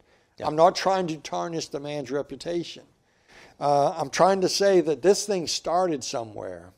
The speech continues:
Speaker 1: Mm-hmm.
Speaker 2: And I believe Chuck Missler, Mark Eastman, and some others,
Speaker 1: Yeah, there
Speaker 2: good
Speaker 1: were others.
Speaker 2: men, good men,
Speaker 1: Yeah.
Speaker 2: got into this, and it got out of hand, and they
Speaker 1: Mm-hmm.
Speaker 2: go-, they grew a following, and now look at us today.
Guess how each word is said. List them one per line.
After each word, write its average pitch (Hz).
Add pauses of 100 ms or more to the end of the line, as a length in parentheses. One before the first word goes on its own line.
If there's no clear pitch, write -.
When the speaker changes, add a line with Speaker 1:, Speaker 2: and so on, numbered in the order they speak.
Speaker 1:
Mm-hmm. 113 (840)
Speaker 2:
And 180
I 165
believe 196
Chuck 202
Missler, 185
Mark 175
Eastman, 175
and 151
some 214
others, 156
Speaker 1:
Yeah, 151
there 170
Speaker 2:
good -
Speaker 1:
were -
others. 165
Speaker 2:
men, 160 (120)
good 180
men, 185 (720)
Speaker 1:
Yeah. -
Speaker 2:
got 196
into 226
this, 117 (280)
and 156
it 160
got 156
out 156
of 127
hand, 160
and 131
they 127
Speaker 1:
Mm-hmm. 123
Speaker 2:
go-, 151
they 131
grew 139
a 120
following, 147
and 131
now 147
look 147
at 147
us 120
today. 123